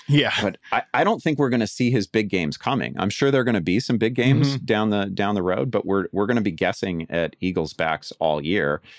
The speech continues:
Speaker 2: And there's always gonna be a right answer. And I think it's gonna, I think it's gonna switch up from week to week. And it wouldn't surprise me at all if Hurts led the team in rushing touchdowns.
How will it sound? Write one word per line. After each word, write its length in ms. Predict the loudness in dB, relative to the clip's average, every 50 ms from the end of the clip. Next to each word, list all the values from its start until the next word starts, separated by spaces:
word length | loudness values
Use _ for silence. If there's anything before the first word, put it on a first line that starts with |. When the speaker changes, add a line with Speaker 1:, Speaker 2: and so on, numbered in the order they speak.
| -14 _
Speaker 2:
And 80 | -4 -4
there's 100 | -2 0
always 260 | 0 0 0 0 0
gonna 160 | 0 0 0
be 120 | 2 2 2
a 60 | 2
right 200 | 2 0 0 0
answer. 480 | -2 -4 -4 -4 -2 -2 -2 -2 -4 -4
And 200 | -4 -4 -4 -4
I 140 | -4 -6 -6
think 180 | -6 -6 -6 -6
it's 140 | -8 -6
gonna, 320 | -6 -6 -4 -4 -4 -6 -6
I 80 | -6 -8
think 160 | -8 -8 -8
it's 100 | -8 -6
gonna 140 | -6 -6 -6
switch 300 | -4 -4 -4 -2 -2 -2
up 160 | -2 -2 -4
from 320 | -6 -6 -6 -6 -6 -6 -4
week 220 | -4 -4 -4 -4
to 100 | -4 -2
week. 280 | 0 0 0 0 -2 -2
And 80 | -4 -2
it 60 | -2
wouldn't 260 | -2 -2 -2 -2 -4
surprise 360 | -8 -8 -4 -2 -2 -2 -2
me 120 | -4 -4 -2
at 60 | -2
all 180 | 0 0 0 -2
if 100 | -4 -6
Hurts 320 | -6 -6 -6 -6 -6 -4
led 220 | -4 -4 -2 -2
the 80 | -4 -6
team 260 | -6 -6 -4 -4 -4
in 100 | -4 -2
rushing 320 | -2 -2 -2 -2 -6 -10 -10
touchdowns. 540 | -10 -10 -10 -12 -14 -16 -16 -18 -18 -18